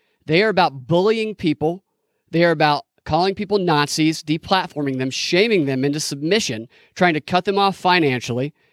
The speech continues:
until they either shut up or they just agree to align with the values and this agenda that they are pushing. And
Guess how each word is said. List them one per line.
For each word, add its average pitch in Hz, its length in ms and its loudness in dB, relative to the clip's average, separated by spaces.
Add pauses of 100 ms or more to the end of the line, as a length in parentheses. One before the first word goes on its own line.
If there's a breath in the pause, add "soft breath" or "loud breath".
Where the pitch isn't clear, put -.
(240 soft breath)
until 170 540 2
they 165 100 0
either 143 280 -2
shut 190 420 0
up 226 320 -2 (400)
or 170 140 0
they 165 120 2
just 147 220 -6
agree 143 640 0 (440)
to 180 440 4
align 156 640 0
with 139 140 -6
the 123 60 -10
values 151 460 0
and 139 100 -4
this 135 160 -6
agenda 120 580 -6
that 131 240 -8
they 131 140 -2
are 110 100 -4
pushing. 117 440 -6
And 123 340 -6